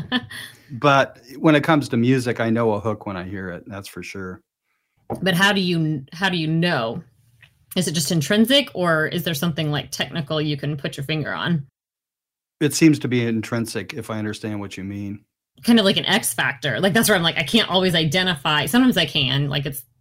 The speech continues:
Speaker 1: it's the melody line or it's the rhythm, but
Speaker 2: There's a couple different musicians I've been talking to them about, you know, and it's like, "What's the formula?" Well,
Speaker 1: Right.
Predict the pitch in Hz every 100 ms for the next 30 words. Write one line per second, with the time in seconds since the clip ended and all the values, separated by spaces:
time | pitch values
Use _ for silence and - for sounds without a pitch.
0 | - - 143 - 139 139 139 139 135 139
1 | 143 147 147 139 - - _ _ _ _
2 | _ _ 165 139 139 143 117 - 156 139
3 | 175 156 156 147 135 123 110 131 127 117
4 | 117 110 107 110 123 123 127 110 107 98
5 | 110 - 107 107 101 104 - _ _ _
6 | _ _ 139 120 117 113 117 113 135 127
7 | 147 160 - 123 - 127 120 107 82 73
8 | - _ _ _ _ _ _ _ - 127
9 | 127 123 123